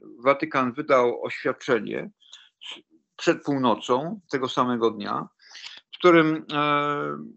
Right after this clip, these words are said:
zaprezentował wyjaśnienie, e, tego potrójnego mordu. Sprawcą miał być właśnie ten gwardzista, dwudziestotrzyletni, ten Cedric Tournay,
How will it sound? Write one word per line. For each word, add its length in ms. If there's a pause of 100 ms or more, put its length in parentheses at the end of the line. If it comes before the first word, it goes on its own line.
(160)
zaprezentował 920
wyjaśnienie, 680
e, 100 (500)
tego 280
potrójnego 580
mordu. 580 (800)
Sprawcą 460
miał 220
być 180
właśnie 300
ten 200
gwardzista, 600
dwudziestotrzyletni, 880
ten 200
Cedric 400
Tournay, 500